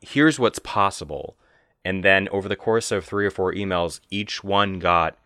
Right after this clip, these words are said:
better and easier and, um,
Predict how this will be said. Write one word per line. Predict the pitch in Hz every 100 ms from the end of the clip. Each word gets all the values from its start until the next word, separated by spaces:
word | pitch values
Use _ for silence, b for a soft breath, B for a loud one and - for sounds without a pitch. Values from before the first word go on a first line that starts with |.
| _ _ _ _ _ _ _
better | - 101 95 90
and | - 90
easier | 71 92 82 87 82 82 80
and, | - 82 80 76 _ _ _ _ _ _ _ _ -
um, | 62 69 71 69